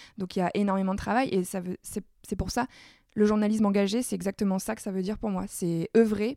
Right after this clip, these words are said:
pour une société plus égalitaire en faisant un travail qui soit honnête avec les lecteurs et responsable. Donc, je ne vais pas vous dire ce que vous devez penser, je ne peux, je ne suis personne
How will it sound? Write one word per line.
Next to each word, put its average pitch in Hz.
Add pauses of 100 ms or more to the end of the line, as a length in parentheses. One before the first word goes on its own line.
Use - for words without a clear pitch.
pour 202
une 190
société 202
plus 226
égalitaire 202 (560)
en 208
faisant 202
un 196
travail 202
qui 208
soit -
honnête 226 (260)
avec 180
les 185
lecteurs 196
et 214
responsable. 202 (380)
Donc, 185
je 185
ne 196
vais 202
pas -
vous 233
dire 208
ce -
que 208
vous 190
devez 175
penser, 220
je 180
ne 165
peux, - (240)
je 180
ne 185
suis 175
personne 233